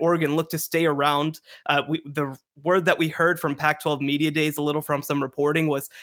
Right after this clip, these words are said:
probably a five to six year type contract that would take them through about the end of the twenty twenties. I think it could stick around until then. I, I do think that we could wait, uh, to see some of this firm movement until then. Now, the thing that I've said, uh, it, it also is that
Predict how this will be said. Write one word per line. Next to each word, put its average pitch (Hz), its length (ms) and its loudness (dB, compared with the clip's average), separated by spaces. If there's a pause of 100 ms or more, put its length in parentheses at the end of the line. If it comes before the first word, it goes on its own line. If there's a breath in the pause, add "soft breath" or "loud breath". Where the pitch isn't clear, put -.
(100)
probably 175 300 2
a 147 80 4
five 151 400 0
to 160 60 -2
six - 360 -2
year 175 140 4
type 165 320 0
contract 160 480 0
that 151 80 2
would 131 100 -2
take 151 220 -4
them 147 160 0
through 147 180 -2
about 143 280 0
the 143 140 -4
end 160 180 2
of 151 100 -2
the 147 60 -4
twenty 147 280 0
twenties. 165 440 0 (420 loud breath)
I 240 80 6
think 302 400 2
it - 140 0
could 214 200 0
stick 196 280 0
around 147 400 2
until 143 280 -2
then. - 320 -14
I, 147 120 2
I 170 200 2 (140)
do 214 160 -2
think 180 220 0
that 143 100 2
we 156 100 0
could 147 300 -2
wait, 139 320 0 (240 loud breath)
uh, 139 140 2
to 143 100 -4
see 143 160 0
some 143 240 2
of 135 60 -2
this 135 180 -2
firm 147 300 2
movement 135 400 -2
until 131 280 -6
then. 120 300 -6
Now, 147 280 2 (600 loud breath)
the - 60 0
thing 196 180 4
that 190 80 8
I've 175 140 6
said, 190 520 4
uh, 156 300 4
it, 165 180 2
it 170 240 2
also 233 360 4
is 151 140 0
that 151 260 4